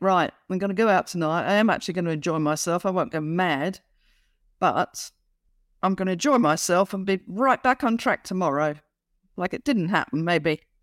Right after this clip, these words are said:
I put that to the test in the past,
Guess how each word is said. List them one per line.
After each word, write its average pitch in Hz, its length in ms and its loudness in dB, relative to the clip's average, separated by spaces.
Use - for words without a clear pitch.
I 208 220 2
put - 140 -2
that - 180 2
to 269 80 -4
the 247 120 0
test - 380 -2
in 226 120 -4
the 202 60 0
past, 208 680 0